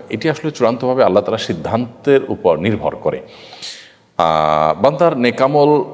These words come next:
দেখে বা তার একটা ভালো মৃত্যু দেখে আমরা সুধারণা করতে পারি। একজন মানুষ হজ করতে করতে মারা গিয়েছেন, সন্দেহাতীতভাবে এটি একটা ভালো মৃত্যু, একটি সুধারণা তৈরি করে লোকটা হয়তো জান্নাতি ইনশাআল্লাহ তাআলা। সেই তার সুধারণা করা,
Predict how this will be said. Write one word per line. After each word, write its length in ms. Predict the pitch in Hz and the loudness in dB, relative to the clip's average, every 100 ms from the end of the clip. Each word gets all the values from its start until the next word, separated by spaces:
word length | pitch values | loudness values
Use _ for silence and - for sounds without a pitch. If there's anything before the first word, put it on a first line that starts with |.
| - 117 | -10 0
দেখে 440 | 117 - 117 107 | 0 2 2 2
বা 180 | 98 98 | 4 2
তার 280 | 95 98 92 | 4 4 4
একটা 180 | 92 95 | 2 -4
ভালো 240 | 95 104 | 2 2
মৃত্যু 320 | 104 110 170 | 2 -2 0
দেখে 220 | 131 - | 0 0
আমরা 180 | 139 143 | -2 -2
সুধারণা 360 | 147 214 139 85 | 0 2 2 2
করতে 240 | - - | -2 -4
পারি। 160 | 73 85 | -4 -4
একজন 180 | 113 143 | -6 -4
মানুষ 220 | 139 - | -6 -2
হজ 180 | 139 139 | -2 0
করতে 260 | 135 117 117 | -4 -4 -2
করতে 220 | 117 107 | 0 0
মারা 220 | 92 87 | 2 0
গিয়েছেন, 400 | 82 80 - 73 - - - - | -2 -6 -4 -6 -8 -20 -20 -8
সন্দেহাতীতভাবে 760 | - 113 123 127 143 135 135 | -2 0 0 -2 -4 -2 -2
এটি 140 | 127 | -4
একটা 140 | 123 139 | -6 -8
ভালো 240 | 135 190 | 0 0
মৃত্যু, 400 | 135 - - - - - | 0 -4 -6 -8 -8 -8
একটি 200 | 127 117 | -6 -6
সুধারণা 340 | 123 117 139 147 | -2 2 2 2
তৈরি 220 | 147 113 | -2 0
করে 160 | 107 98 | 2 2
লোকটা 260 | 92 - | 0 -4
হয়তো 200 | 87 85 | -8 -6
জান্নাতি 380 | 80 78 73 80 | -6 -6 -8 -10
ইনশাআল্লাহ 380 | 73 - 67 58 | -8 -4 -4 -4
তাআলা। 280 | 69 62 62 - - - - | -6 -6 -10 -14 -20 -20 -6
সেই 280 | - 113 | 2 2
তার 360 | 110 104 95 78 | 4 4 4 2
সুধারণা 420 | - 101 95 90 | -2 -2 0 0
করা, 440 | 85 87 82 78 | 2 4 4 4